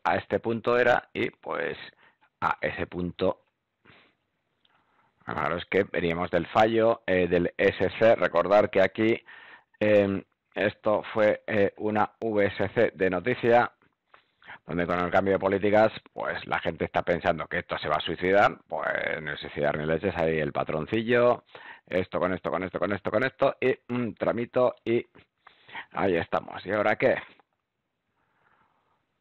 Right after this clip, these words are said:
Bueno, pues ahora me cepillo esta línea, voy a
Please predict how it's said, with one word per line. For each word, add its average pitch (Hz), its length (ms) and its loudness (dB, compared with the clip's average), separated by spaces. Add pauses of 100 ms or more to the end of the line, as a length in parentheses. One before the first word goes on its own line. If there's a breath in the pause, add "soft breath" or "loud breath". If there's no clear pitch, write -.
(2250)
Bueno, - 220 0
pues - 140 -2
ahora 85 140 -2
me 76 100 -6
cepillo 76 280 -4
esta - 140 -4
línea, 98 160 0
voy 101 100 0
a 87 120 -4